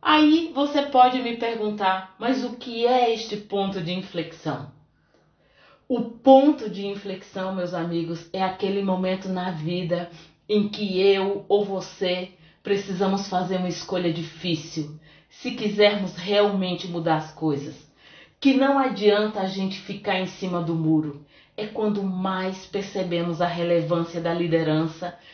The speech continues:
e temos um papel em branco nos desafiando a criar algo chamado ação.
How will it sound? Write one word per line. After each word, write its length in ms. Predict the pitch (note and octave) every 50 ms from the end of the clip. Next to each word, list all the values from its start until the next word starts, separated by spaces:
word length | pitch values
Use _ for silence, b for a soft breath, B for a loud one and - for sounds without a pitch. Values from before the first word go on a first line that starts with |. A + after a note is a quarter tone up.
| B B
e 120 | B B3+ A3+
temos 340 | - C#4+ C4 C4 B3+ A3
um 140 | A3+ A3 A3
papel 440 | A3 G3+ G3 G3 - G#3+ G3+ G3+ G#3
em 140 | G#3+ G#3+ G#3
branco 720 | F3+ E3 F3+ G3 G3+ G3 G3 G3 F#3+ - - G3 - B B B B B B
nos 300 | F#3+ G3 G#3 A3+ A3+ F#3
desafiando 840 | F#3+ G3+ F3+ G#3 F#3+ F#3+ - - - G3+ F#3+ F#3 F#3 F#3 F3+ F#3
a 80 | F#3+ F3+
criar 580 | - - - F3+ F#3+ F3+ F3+ F3 F3+ F#3 F3+ F3
algo 540 | E3+ E3+ F3 F3 F3 E3+ E3+ F#3 F#3 - - _
chamado 800 | _ - - - F#3 E3+ E3+ F3 E3+ E3 E3 E3 D#3 D#3 D#3+ D#3 B B B B B B - _ _
ação. 880 | - G3 G3 F#3+ - - - - - - G3+ E3+ D#3 D3+ C#3+ C#3 -